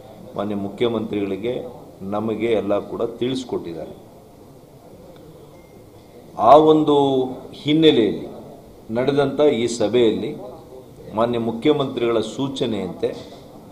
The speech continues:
ಅವರ ಸಲಹೆಯಂತೆ, ಮಾರ್ಗದರ್ಶನದಂತೆ ನಾವು ತಾಂತ್ರಿಕ ಸಲಹಾ ಸಮಿತಿಯ ಏನು ಅವರ ಆಲೋಚನೆ ಇತ್ತು, ಮಾರ್ಗಸೂಚಿ ಇತ್ತು, ಅದಕ್ಕೆ ಭಿನ್ನವಾಗಿ ಸರ್ಕಾರ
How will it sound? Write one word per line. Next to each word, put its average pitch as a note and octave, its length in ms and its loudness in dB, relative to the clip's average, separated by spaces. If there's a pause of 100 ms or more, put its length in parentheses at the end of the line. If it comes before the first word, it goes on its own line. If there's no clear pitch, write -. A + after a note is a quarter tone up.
(420)
ಅವರ A#2 200 4
ಸಲಹೆಯಂತೆ, A#2+ 760 2
ಮಾರ್ಗದರ್ಶನದಂತೆ G#2+ 1400 0 (1160)
ನಾವು A#2 360 4
ತಾಂತ್ರಿಕ C3 560 4
ಸಲಹಾ B2+ 440 6
ಸಮಿತಿಯ A#2+ 640 0 (1300)
ಏನು C3 340 0
ಅವರ A#2 300 4 (380)
ಆಲೋಚನೆ A#2 540 0
ಇತ್ತು, A2+ 280 -2
ಮಾರ್ಗಸೂಚಿ A2 720 -2
ಇತ್ತು, G#2+ 400 -6
ಅದಕ್ಕೆ B2 400 -2
ಭಿನ್ನವಾಗಿ C3 800 2
ಸರ್ಕಾರ B2 520 4